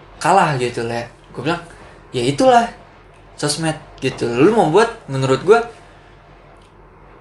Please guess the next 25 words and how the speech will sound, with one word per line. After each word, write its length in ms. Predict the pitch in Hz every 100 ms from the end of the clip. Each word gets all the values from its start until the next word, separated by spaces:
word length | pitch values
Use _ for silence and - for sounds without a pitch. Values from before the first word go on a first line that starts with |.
| -
ya 260 | 151 147 135
sosmed 360 | - 143 247 302
punya 200 | 226 165
dunianya. 800 | 127 131 123 151 190 123 123 135 -
Lu 140 | - 220
kalau, 320 | 185 135 127 - - - -
lu 120 | 156
kalau 260 | 190 196 147
dijudge 480 | 135 135 135 123 -
sama 480 | - 117 117 120 -
dunia 340 | 139 123 123
sosmed, 500 | 123 110 131 151 214 - - - - - - - - - -
terus 260 | - 165
lu 100 | 190 160
membuat 360 | 131 120 123
sesuatu, 680 | - 113 123 120 117 120 107 - - -
ibaratnya 460 | 147 139 139 160
lu, 180 | 143 208
lu 100 | 202
kesel 420 | 214 - 196 185 170
gitu 240 | 165 180
akan 280 | 143 127 131
hal 140 | 131 123
itu, 260 | 117 - 214
ya, 200 | 143